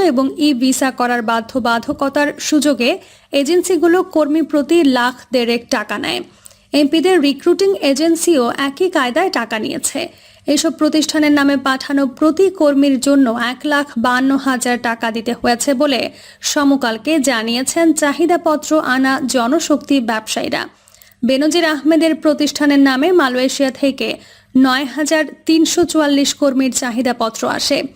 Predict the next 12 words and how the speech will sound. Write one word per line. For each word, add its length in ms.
জনশক্তি 640
কর্মসংস্থান 840
এবং 260
প্রশিক্ষণ 640
ব্যুরো 240
আট 260
হাজার 360
পাঁচশো 420
বিরানব্বই 580
জনকে 420
ছাড়পত্র 640
দেয়। 220